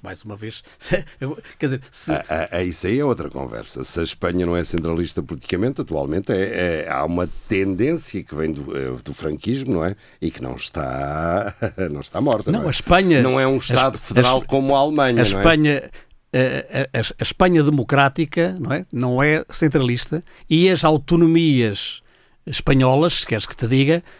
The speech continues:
Speaker 1: eh, têm muito mais <laughs> autonomia do que qualquer dos Estados federais. Isso é uma palavra.
Speaker 2: É capaz.
Speaker 1: República Federal
Speaker 2: É
Speaker 1: Alemã.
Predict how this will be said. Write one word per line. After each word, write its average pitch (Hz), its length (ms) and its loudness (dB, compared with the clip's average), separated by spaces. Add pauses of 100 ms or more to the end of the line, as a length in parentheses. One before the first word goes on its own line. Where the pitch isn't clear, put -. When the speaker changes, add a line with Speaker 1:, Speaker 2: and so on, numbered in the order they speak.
(200)
Speaker 1:
eh, 147 440 2
têm 160 460 2 (200)
muito 127 880 0
mais 127 460 2
<laughs> - 40 -2
autonomia 143 800 2
do 151 140 -2
que 147 120 -12
qualquer 151 460 0
dos 156 160 -4
Estados - 380 -2
federais. 127 560 2
Isso 269 340 -6
é 262 40 -6 (180)
uma 226 140 -4
palavra. 95 460 -4
Speaker 2:
É 90 100 -2
capaz. 76 360 -2
Speaker 1:
República 170 560 0
Federal 160 340 2
Speaker 2:
É - 40 4
Speaker 1:
Alemã. 143 100 4